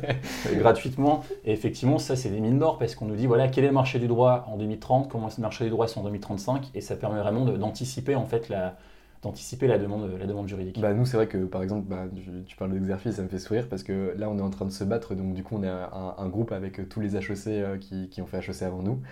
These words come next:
Speaker 2: en tout cas dans la majeure entrepreneur. Et je suis en train d'essayer de me battre pour obtenir les rapports, du coup, qui ne font pas partie de notre abonnement, qui est, euh, le, le barreau d'affaires, euh, pour deux mille vingt-deux. Et donc, du coup, c'est des rapports qui valent très cher. Ça, enfin, là, pour le coup, ça vaut deux mille,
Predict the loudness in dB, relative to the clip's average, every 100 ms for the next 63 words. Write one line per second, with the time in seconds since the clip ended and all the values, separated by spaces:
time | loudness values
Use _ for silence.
0 | -16 -8 -6 0 2 2 2 0 -2 -6
1 | -6 -4 -4 -6 -12 -10 -4 -2 -2 -2
2 | 0 0 0 0 0 4 2 0 -6 -2
3 | -2 0 0 2 2 2 4 4 4 2
4 | -2 -2 -4 -4 2 4 6 4 0 0
5 | 2 2 0 0 2 2 2 2 0 -12
6 | -14 -2 4 6 6 6 6 6 4 4
7 | 6 4 4 4 6 6 2 2 0 0
8 | 0 0 -2 -4 -10 -20 -12 -2 0 0
9 | 0 -2 0 0 2 0 -2 -6 -2 0
10 | 0 0 -6 -2 0 0 0 -2 -4 -6
11 | -2 0 2